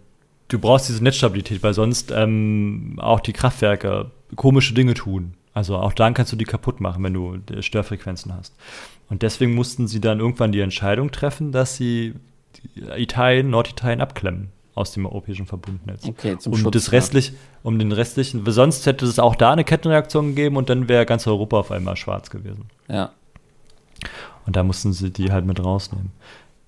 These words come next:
Speaker 1: Mega interessant. Und wie gesagt, wenn man jetzt darauf baut, dass wir dieses europäische Verbundnetz haben und Deutschland dann anfängt, mit, ähm, Solaranlagen und Windkraftwerken zu arbeiten. Windkraftwerke bringen noch eine,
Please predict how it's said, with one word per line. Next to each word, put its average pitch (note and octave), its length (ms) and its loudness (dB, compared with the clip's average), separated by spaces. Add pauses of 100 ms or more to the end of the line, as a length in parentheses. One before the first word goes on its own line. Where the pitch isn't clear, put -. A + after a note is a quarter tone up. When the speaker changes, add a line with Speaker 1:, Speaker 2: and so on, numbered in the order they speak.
(120)
Speaker 1:
Mega A#2+ 640 2
interessant. G#2+ 560 -2
Und A#2 240 -2
wie B2+ 440 -2
gesagt, A#2 360 4
wenn C3+ 160 4
man C3+ 180 4
jetzt C3+ 240 4
darauf A#2+ 340 6
baut, C#3+ 360 6
dass A2+ 160 2
wir A2 80 -4
dieses G#2+ 180 -4
europäische A2 480 0
Verbundnetz G#2 500 -4
haben A#2 220 6 (1200)
und C#3 140 0
Deutschland C3 380 4
dann A#2 120 2
anfängt, A#2 600 0
mit, A2 280 0 (500)
ähm, G2+ 440 2 (1040)
Solaranlagen G#2+ 840 4
und G#2 400 -6
Windkraftwerken A#2 720 0
zu - 160 -8
arbeiten. F#2+ 420 -4
Windkraftwerke C3+ 640 2
bringen A#2+ 320 -2
noch A#2 220 2
eine, G#2+ 380 4